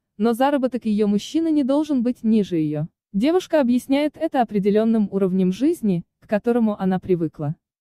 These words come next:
Яна много времени уделяет спорту, что видно по её фигуре.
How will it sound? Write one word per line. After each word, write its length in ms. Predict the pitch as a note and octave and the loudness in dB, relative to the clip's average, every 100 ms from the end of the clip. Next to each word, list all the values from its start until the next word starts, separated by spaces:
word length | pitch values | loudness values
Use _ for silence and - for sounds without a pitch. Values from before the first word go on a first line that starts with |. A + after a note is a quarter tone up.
| A#3 | -4
Яна 280 | C#4+ F4 | 0 2
много 320 | F4+ F4 D#4+ D4+ | 2 2 0 2
времени 400 | E4 F4 D#4+ C#4+ | 2 2 2 0
уделяет 500 | A#3+ A#3+ A#3 A3+ - | 0 0 0 0 -2
спорту, 560 | - C#4 D#4 - G3 _ _ | -2 -2 -2 -4 -6 _ _
что 220 | _ - E4 | _ -4 0
видно 280 | E4 D4 | 0 -2
по 80 | C#4 | -2
её 240 | B3+ A3+ A3 | -2 0 -2
фигуре. 560 | A3+ F#3 F3+ D#3+ D#3 | -4 -2 -2 -2 -4